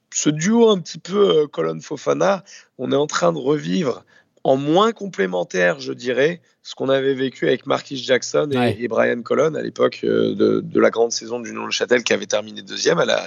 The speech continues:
Speaker 1: la saison interrompue par le covid. Donc, euh, oui, là, il est en train de nous montrer que le garçon, bah, il y a aussi eu un petit peu des chantiers cet été.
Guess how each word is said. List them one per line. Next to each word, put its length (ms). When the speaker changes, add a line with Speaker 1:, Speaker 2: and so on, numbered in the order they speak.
Speaker 1:
la 160
saison 360
interrompue 480
par 160
le 40
covid. 340
Donc, 240
euh, 60
oui, 300
là, 160
il 80
est 40
en 120
train 200
de 60
nous 80
montrer 320
que 140
le 60
garçon, 360
bah, 380
il 60
y 40
a 40
aussi 300
eu 200
un 80
petit 140
peu 180
des 100
chantiers 340
cet 200
été. 340